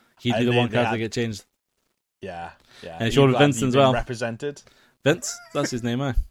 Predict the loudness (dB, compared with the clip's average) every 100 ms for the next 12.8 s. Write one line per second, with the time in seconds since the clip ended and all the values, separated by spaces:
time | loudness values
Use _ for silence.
0 | _ _ -20 -20 _ -10 -8 -10 -16 -10
1 | -10 -8 -8 -8 -10 -10 -8 -8 -10 -10
2 | -10 -12 -14 -14 -16 _ _ _ _ _
3 | -6 -2 0 0 -4 -8 -20 -14 -4 0
4 | 0 0 -2 -2 -4 -2 -4 -6 -8 -20
5 | _ -2 -2 -2 -4 -2 -2 -2 -2 -2
6 | -2 -2 -2 -2 -2 -4 -8 -10 -8 -8
7 | _ -20 -8 0 2 2 -2 -6 -6 0
8 | 2 2 -2 _ -6 -2 0 0 0 -2
9 | -4 -10 -12 -4 0 0 -2 -4 0 0
10 | 0 0 0 -2 -6 -10 -10 -12 -12 -12
11 | -14 -18 -18 -14 -12 -10 -8 -8 -10 _
12 | -10 -6 -6 -6 -12 -4 -4 -4